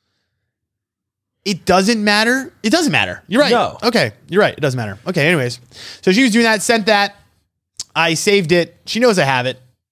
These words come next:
Speaker 1: Um, I made a TikTok about this that, like, w-, people are gonna cancel me with one day.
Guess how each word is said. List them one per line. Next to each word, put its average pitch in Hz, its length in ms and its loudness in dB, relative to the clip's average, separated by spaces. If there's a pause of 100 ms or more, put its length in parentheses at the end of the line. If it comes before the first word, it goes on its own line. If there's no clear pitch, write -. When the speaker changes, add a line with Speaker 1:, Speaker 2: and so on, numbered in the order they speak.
(720)
Speaker 1:
Um, 151 460 2 (1600)
I 170 80 2
made 226 140 4
a 190 40 -2
TikTok 202 320 0
about 147 220 2
this 151 160 0
that, 147 280 0
like, 143 360 0
w-, 131 280 -20 (180)
people 214 220 4
are 202 40 2
gonna 185 160 2
cancel 160 340 0
me 135 140 -2
with 123 180 -4
one 120 160 -4
day. 104 260 -10